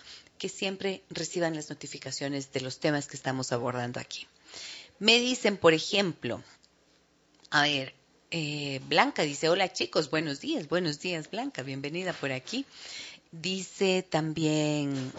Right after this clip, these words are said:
Mario, "Mm, he trabajado en espacios como las grandes fundaciones culturales de la ciudad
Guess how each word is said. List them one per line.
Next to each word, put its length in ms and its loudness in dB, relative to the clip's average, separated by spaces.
Mario, 460 8
"Mm, 360 0
he 120 8
trabajado 800 2
en 180 2
espacios 720 0
como 280 -2
las 280 -4
grandes 440 -2
fundaciones 680 -2
culturales 840 -4
de 80 -2
la 160 -4
ciudad 560 -8